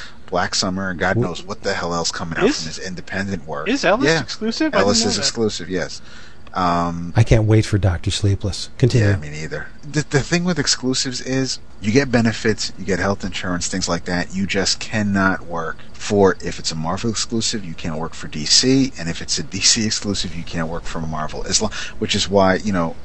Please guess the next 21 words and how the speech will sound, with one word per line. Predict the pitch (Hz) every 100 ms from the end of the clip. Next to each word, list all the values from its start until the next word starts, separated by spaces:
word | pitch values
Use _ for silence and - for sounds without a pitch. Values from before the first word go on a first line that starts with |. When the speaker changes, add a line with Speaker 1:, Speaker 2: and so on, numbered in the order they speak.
| - -
Speaker 1:
Ray | 107 113
and | 110
Palmiotti | 113 104 101 123 120 92 -
are | 90 80 78 71 -
exclusive, | - - 85 76 85 85
which | 85 80
is | 80 76
why | 78
they're | 78 78
no | 76
longer | 80 78 78
writing | 73 -
Heroes | - - 67
for | - -
Hire. | 117 107 - - - -
If | 131 147 -
Jimmy | 113 101 98
wants | 92 90
to | - 104
ink | - 98 120
something | - 110 - 120